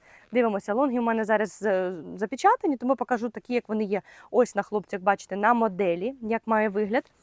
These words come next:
Тут у нас моделька йде дев'яносто відч-, е, дев'яносто чотири відсотки поліестер, стандартизація, безпечні матеріали, безпечні барвники. Класний тоненький лонг не тільки для бігу, а й для занять спортом.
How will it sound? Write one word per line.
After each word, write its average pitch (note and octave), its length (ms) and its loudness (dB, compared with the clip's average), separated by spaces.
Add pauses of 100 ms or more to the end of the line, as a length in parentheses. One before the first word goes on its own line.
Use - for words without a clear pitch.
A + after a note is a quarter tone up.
(260)
Тут C#4 160 -2
у C#4+ 40 0
нас B3 240 4
моделька A#3 420 -2
йде G3 120 -4
дев'яносто B3 320 -4
відч-, - 200 -10
е, G#3 120 -2
дев'яносто A#3+ 360 -2
чотири A3+ 240 -2
відсотки A#3+ 340 -4
поліестер, C4+ 680 2
стандартизація, A#3 840 0
безпечні A3+ 440 -6
матеріали, A#3 500 0
безпечні A3+ 420 -4
барвники. G3+ 460 -4 (280)
Класний C4 380 6
тоненький A3 420 -2
лонг D4 300 2
не A#3 220 0
тільки F#4 300 0
для D#4 140 4
бігу, C#4+ 280 2
а B3 140 2
й F4+ 60 -2
для A3+ 120 0
занять G#3 420 -2
спортом. F3+ 560 -2